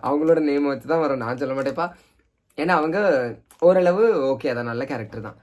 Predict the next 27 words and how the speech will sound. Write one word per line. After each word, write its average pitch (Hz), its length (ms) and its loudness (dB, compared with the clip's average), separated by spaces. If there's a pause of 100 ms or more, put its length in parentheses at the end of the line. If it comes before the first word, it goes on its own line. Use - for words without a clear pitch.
(260)
ஆனா 190 220 0
என்ன, 220 340 -2
கேப் 185 280 4
கிடைக்கும் 175 260 0
போது 185 140 0
போட்டு 185 240 -4
கொடுக்கறதுலயே 165 380 2
தான் 180 180 0
குறியா 156 240 0
இருப்பாங்க. 123 320 -6
ஏன்னா 135 180 -6
அவங்க 185 280 2
வந்து 185 160 -2
நார்மல் 175 240 -4
டீச்சரா 175 340 -4
இருந்து 170 260 0
கோஆர்டினேட்டரா 160 460 0
மாறிட்டாங்க. 135 480 -6
உடனே 135 320 -6
வந்து 165 180 -4
ஒரு 147 120 -4
கெத்து, 127 380 -6 (260)
"ஏய்" 135 420 -2 (480)
அப்படி 143 320 -6
மாறிட்டு, 135 540 -6 (460)
அதுக்கப்புறம் 175 480 2
டென்த் 180 300 -2